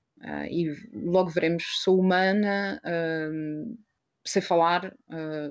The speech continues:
sei fazer novas amizades." E reconstruí-me.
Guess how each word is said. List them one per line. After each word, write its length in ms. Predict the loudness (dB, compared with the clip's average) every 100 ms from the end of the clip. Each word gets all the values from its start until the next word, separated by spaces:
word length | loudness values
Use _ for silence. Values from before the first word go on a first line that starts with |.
| -10
sei 160 | -10 -6
fazer 180 | -2
novas 260 | 0 0 -2
amizades." 560 | -2 -2 -2 -4 -10 -18 -20 -20 -20 -20 -20 _
E 80 | -2
reconstruí-me. 600 | 0 -2 -2 -2 -2 -4